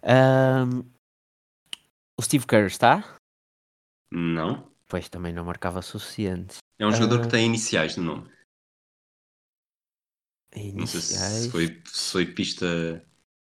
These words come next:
Speaker 2: pista
Speaker 1: Ah.
Speaker 2: suficiente.
Speaker 1: Pois, agora estou a tentar ver quando, quem é
Speaker 2: Da mesma
Speaker 1: que
Speaker 2: forma
Speaker 1: era.
Speaker 2: que há o D J Augustin, por exemplo.
Speaker 1: Uhum.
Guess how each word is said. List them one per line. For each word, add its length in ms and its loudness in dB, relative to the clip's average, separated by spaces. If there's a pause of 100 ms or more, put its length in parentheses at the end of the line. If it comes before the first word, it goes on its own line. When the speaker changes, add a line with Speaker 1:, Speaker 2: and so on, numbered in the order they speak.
(480)
Speaker 2:
pista 220 4
Speaker 1:
Ah. 60 4
Speaker 2:
suficiente. 800 -6 (920)
Speaker 1:
Pois, 160 -8
agora 260 -6
estou 280 -6
a 160 -6
tentar 420 -6
ver 220 -6
quando, 420 -8 (400)
quem 220 -8
é 40 -4
Speaker 2:
Da 60 -2
mesma 160 4
Speaker 1:
que 60 -2
Speaker 2:
forma 180 6
Speaker 1:
era. 100 0
Speaker 2:
que 60 4
há 60 8
o 140 6
D 160 4
J 220 0
Augustin, 480 -2
por 120 -12
exemplo. 360 -4
Speaker 1:
Uhum. 360 -6